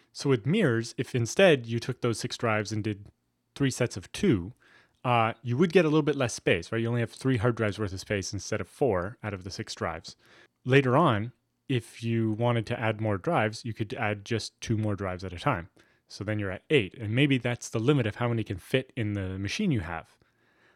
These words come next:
Uh, so then what you can do is replace two of the smallest drives with two bigger drives. And again, only having to buy two drives at a time, you can then, you know,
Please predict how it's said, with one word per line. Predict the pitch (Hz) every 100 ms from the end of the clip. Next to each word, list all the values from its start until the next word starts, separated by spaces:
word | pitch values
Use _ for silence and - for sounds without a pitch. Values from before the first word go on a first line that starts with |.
| _
Uh, | - 113 104 98 _ _ _
so | -
then | 110 214 175
what | 143
you | 113
can | 107 95
do | 101 90 104 _ _ _
is | 113 104
replace | 107 - 139 135 -
two | - - 175
of |
the | 135
smallest | - 151 185 147
drives | - 98 87 101 - -
with | 110
two | - 131
bigger | 131 160
drives. | 107 92 82 - - _ _
And | 101
again, | 117 107 95 95 _
only | - 127 120
having | 113
to | 110
buy | 107
two | 98 -
drives | 131 120 104
at | 101
a |
time, | 92 - 165 113 101 - - _
you | - 107
can | 110
then, | 110 107 107
you | 107
know, | 98